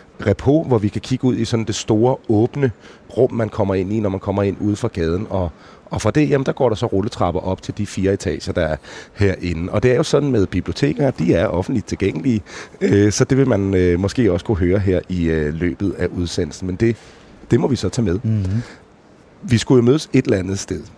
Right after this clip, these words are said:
Speaker 1: og så blev det så biblioteket. Var der en særlig årsag til det?
Speaker 2: Ja, altså, øhm, den historie, der hedder Drengen, der gik i et med tapetet,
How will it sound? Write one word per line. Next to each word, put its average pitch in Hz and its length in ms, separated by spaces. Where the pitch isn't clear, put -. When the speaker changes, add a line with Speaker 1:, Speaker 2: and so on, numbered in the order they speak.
Speaker 1:
og 92 360
så - 160
blev 139 180
det 113 100
så 127 100
biblioteket. 127 680
Var 95 240
der 139 120
en 120 100
særlig 123 360
årsag 113 360
til 120 120
det? 120 160
Speaker 2:
Ja, 101 220
altså, 110 300
øhm, 95 420
den 147 140
historie, 135 360
der 101 120
hedder 151 240
Drengen, 95 400
der 90 60
gik 82 240
i 82 100
et - 120
med 87 100
tapetet, 76 540